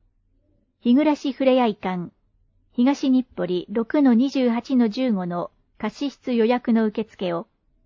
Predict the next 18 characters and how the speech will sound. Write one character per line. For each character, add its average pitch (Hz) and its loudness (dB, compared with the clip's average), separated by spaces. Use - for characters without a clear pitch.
二 226 2
月 294 -2
一 269 -6
日 254 -8
火 247 -2
曜 269 0
か 165 -10
ら 165 -6
開 226 -6
始 196 -10
し 170 -14
ま 170 -4
す。 - -20
申 269 4
し - -10
込 262 0
み 220 2
は、 180 -4